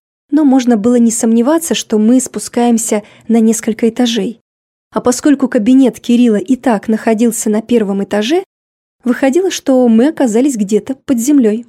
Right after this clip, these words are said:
Спустя ещё некоторое время ход привёл нас к простой светлой двери, на которой имелось углубление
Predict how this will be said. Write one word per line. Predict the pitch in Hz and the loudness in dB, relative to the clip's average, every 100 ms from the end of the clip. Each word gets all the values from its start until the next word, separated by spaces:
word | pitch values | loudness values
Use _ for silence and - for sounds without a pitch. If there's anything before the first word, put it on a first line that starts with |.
| _ _ _ _ - | _ _ _ _ -14
Спустя | - 254 - | -4 -2 0
ещё | 339 269 - 269 | 0 0 2 2
некоторое | 254 262 - 220 | 2 0 -2 -2
время | 190 247 330 214 220 _ _ _ | 0 0 0 -2 -6 _ _ _
ход | - 285 330 - | -6 -2 -2 -2
привёл | 226 202 294 | -2 0 2
нас | 240 277 - | 2 0 -4
к | - | -6
простой | - 226 220 - 285 | -2 -2 -4 -4 -4
светлой | 330 226 240 269 240 | -4 -4 -2 -2 0
двери, | 226 240 202 202 _ _ _ _ | 2 2 0 -6 _ _ _ _
на | 240 | 0
которой | 233 240 240 233 | 2 0 2 2
имелось | 226 226 220 220 | 4 2 0 -2
углубление | 214 196 220 302 247 202 | -2 0 0 0 0 -4